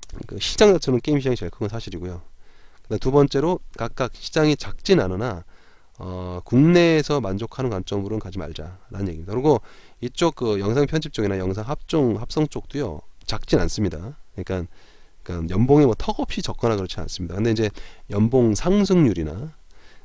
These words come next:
그다음에 연봉을 많이 받는 사람들의 어떤 그 군집, 그러니까 일, 인원수들을 따져봤을 때 게임 시장에 비해서 턱없이 떨어진다는 것이지,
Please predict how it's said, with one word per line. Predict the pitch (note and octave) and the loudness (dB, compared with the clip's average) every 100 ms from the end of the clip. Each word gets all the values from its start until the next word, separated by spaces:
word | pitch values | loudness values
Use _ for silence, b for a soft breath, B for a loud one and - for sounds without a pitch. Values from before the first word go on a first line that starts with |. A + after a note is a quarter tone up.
| - | -6
그다음에 | G2 G2 F#2+ | 0 0 2
연봉을 | G2 A#2 A#2+ A2+ | 2 2 4 4
많이 | F2+ G#2+ | 2 0
받는 | F#2 F#2+ G2+ | 0 0 0
사람들의 | G#2 G2+ G2 F#2+ F#2 F2+ F#2+ | 0 0 0 -2 -4 -6 -8
어떤 | F2 - D#2+ F2+ | -8 -8 -8 -8
그 | - | -8
군집, | - A#2+ B2+ - - - | 4 4 6 0 -4 -14
그러니까 | - | -10
일, | - A#2 C3+ C#3 - | -2 4 4 2 -2
인원수들을 | - B2 D3 C3+ F#2+ G2 G2+ | 6 8 8 6 -2 -4 -2
따져봤을 | C3 C3+ G2 F#2+ F#2 - | -2 -4 -4 -6 -12 -6
때 | D3 D#3 - - - - | -2 -2 -6 -20 -14 -6
게임 | D3+ D#3 | -2 -2
시장에 | - C3 B2 A2+ | -2 -2 0 0
비해서 | G#2 - | -2 -6
턱없이 | - D#3+ - | -6 -6 -4
떨어진다는 | D#3+ D#3+ D3 B2 B2+ | -4 -4 -2 -2 -2
것이지, | G2 - B2 G#2+ D2+ | -4 -4 -2 -2 -2